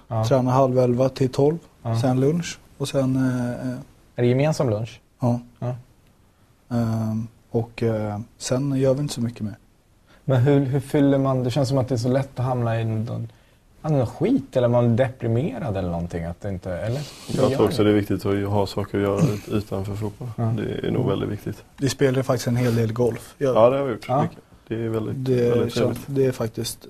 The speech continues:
Speaker 2: Vi, vi är ett gäng på fem, sex, sju pers i, i laget som gör det, och det,
Speaker 1: Ja.
Speaker 2: det är fantastiskt driv att koppla bort fotbollen så.
Speaker 1: Mm.
Speaker 2: Eh.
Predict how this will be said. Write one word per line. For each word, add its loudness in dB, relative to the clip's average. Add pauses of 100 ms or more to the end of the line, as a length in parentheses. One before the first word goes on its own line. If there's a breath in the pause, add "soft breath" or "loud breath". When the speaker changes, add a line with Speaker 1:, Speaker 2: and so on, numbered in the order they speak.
Speaker 2:
Vi, -2
vi 4
är -2
ett -8
gäng -2
på -12
fem, -2
sex, -4
sju 0
pers -6
i, -4
i -6
laget 0
som -2
gör 0
det, -4
och -4
det, 0
Speaker 1:
Ja. 0 (460 loud breath)
Speaker 2:
det 6
är 6
fantastiskt 0
driv 0
att -6
koppla -4
bort -2
fotbollen -4
så. -10
Speaker 1:
Mm. 2 (320)
Speaker 2:
Eh. -8